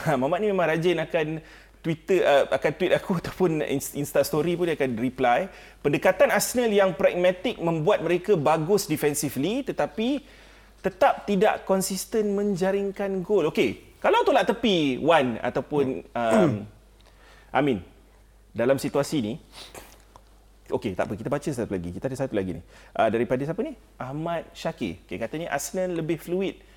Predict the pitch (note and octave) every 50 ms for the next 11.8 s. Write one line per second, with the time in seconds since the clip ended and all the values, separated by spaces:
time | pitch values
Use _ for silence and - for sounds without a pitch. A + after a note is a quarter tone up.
0 | - - - A2+ B2 D3+ D#3 D3 D#3 D3+ - - D#3+ A#2 G2 F#2+ G2 C#3 D3 D#3
1 | D#3+ D#3+ E3 D#3+ C#3 D3+ D#3 D3+ - - F#3 E3+ D#3 C#3+ C#3 C#3 C#3 C#3+ C#3+ D3
2 | F3 G#3 A3+ A#3+ A#3+ - - - - - - _ - - A#2 B2 C#3 D3 D3+ C3+
3 | C#3+ - - B2+ B2+ C3 C3 D3 D3+ D3+ C3 A#2 C3 C#3 - - C3 C3+ A#2+ -
4 | - C#3 C3+ C3+ C3 B2+ A#2+ A2+ G#2+ G#2+ - - C#3 C3+ C3 - - A#2 A#2+ A2
5 | - - A#2+ - - - - - - - - B2 A#2+ A#2 G#2 F#2 G2 G#2+ F2 D#2
6 | F#2 - - - - B2+ B2+ - - - - A#2+ - - - G3 D#3 C#3 B2 -
7 | - - - D3+ D#3 G#3 B3 C#4 G#3 D#3 - D#3+ E3+ E3 E3+ E3 D#3+ D#3 D#3+ D#3
8 | D3 D3+ D#3 D3+ D#3+ D3+ C#3+ C3+ B2 B2+ - C3+ B2 - B2+ A#2 G#2+ A2+ C#3 D3+
9 | C#3+ B2 C3+ - - D3 D#3 D#3+ E3 - - _ - _ _ _ - - - F#3
10 | F#3 E3+ D#3+ - - E3+ C#3+ C3+ A2+ G#2 - F#3+ B3+ - - G3+ - A#3+ F#3 D#3
11 | G3 G3 F3 E3+ F3 F3 E3+ F3+ F3 - G3+ D#3+ A2 A2 A#2+